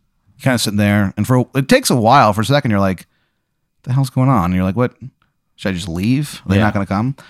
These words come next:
Speaker 1: Then you look up, and there's just a fucking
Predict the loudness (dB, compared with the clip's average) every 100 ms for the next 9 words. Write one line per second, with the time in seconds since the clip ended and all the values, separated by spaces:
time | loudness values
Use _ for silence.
0 | -20 _ 2 4 6 6 4 4 2 2
1 | 2 2 0 0 -4 -2 -2 -4 -8 _
2 | _ _ -4 -2 0 -2 -4